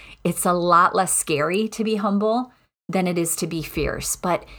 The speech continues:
in order to join the two, I think they really go hand in hand.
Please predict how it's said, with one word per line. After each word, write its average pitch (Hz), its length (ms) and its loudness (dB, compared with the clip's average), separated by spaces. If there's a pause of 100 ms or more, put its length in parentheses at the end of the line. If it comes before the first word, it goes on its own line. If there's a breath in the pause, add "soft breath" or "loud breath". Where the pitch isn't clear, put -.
(140 loud breath)
in 214 180 4
order 247 260 2
to 269 120 0
join 175 480 0
the 240 100 0
two, 262 400 -4
I - 140 -2
think 240 260 -4
they 339 140 0
really 190 360 0
go 165 180 2
hand 147 300 -4
in 139 120 -6
hand. - 420 -10